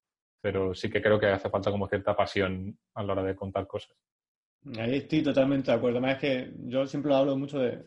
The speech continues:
Speaker 2: en general de biología, ¿no? Como hablo en el blog de que la pasión, o sea, es un, esto es un trabajo que necesita pasión. Si no tienes pasión,
Speaker 1: Ujú.
Speaker 2: no vas a llegar a ningún sitio. Yo, por ejemplo, a mí, yo soy súper tímido, me cuesta, bueno, yo hasta que fui capaz de ponerme delante de la cámara para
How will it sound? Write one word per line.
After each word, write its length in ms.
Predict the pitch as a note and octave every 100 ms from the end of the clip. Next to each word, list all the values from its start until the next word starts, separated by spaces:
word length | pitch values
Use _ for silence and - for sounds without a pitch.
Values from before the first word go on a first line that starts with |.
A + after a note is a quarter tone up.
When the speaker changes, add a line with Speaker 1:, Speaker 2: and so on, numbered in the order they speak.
| -
Speaker 2:
en 280 | - - A2+
general 240 | A2 C3
de 120 | D3 C3+
biología, 400 | C3 C#3+ D#3+ C3
¿no? 120 | -
Como 320 | D#3+ A2+ -
hablo 200 | A#2+ B2+
en 60 | B2+
el 60 |
blog 160 | B2 C#3
de 100 | C3+
que 80 | B2
la 120 | A2+
pasión, 500 | A2 - B2 C3 C3
o 20 | -
sea, 320 | - - -
es 40 | -
un, 320 | C#3+ D3 C3+
esto 220 | C3+ C#3+ F3+
es 60 |
un 60 | -
trabajo 260 | D3 D3
que 60 | D#3+
necesita 240 | B2+ D3
pasión. 460 | B2 A2 B2+ A2 A2
Si 100 | B2+
no 80 | B2
tienes 220 | C#3+ C3+
pasión, 360 | C3+ C#3 - G#3
Speaker 1:
Ujú. 100 | - - - - _ C3
Speaker 2:
no 120 | B2
vas 140 | B2+ A#2+
a 40 |
llegar 200 | A#2+ A#2
a 20 |
ningún 240 | A#2 A2+ A2
sitio. 300 | - - -
Yo, 160 | C#3
por 100 | B2
ejemplo, 240 | C3+ E3 D#3
a 40 |
mí, 280 | D3 D#3+ - - -
yo 160 | A#2+
soy 120 | B2+
súper 260 | C3+ C#3+ B2+
tímido, 380 | C#3+ D#3 F3 F#3+
me 160 | B2
cuesta, 440 | D3 F3 D3 C3+ B2+ - - _
bueno, 160 | E3
yo 60 | C#3
hasta 160 | C3+ C3+
que 100 | C3+
fui 140 | C#3
capaz 200 | C3+ C#3
de 40 | C#3
ponerme 200 | C#3 C#3
delante 240 | C#3 C#3
de 60 | C3
la 120 | B2
cámara 340 | D3 D3+ C3
para 220 | A#2 A#2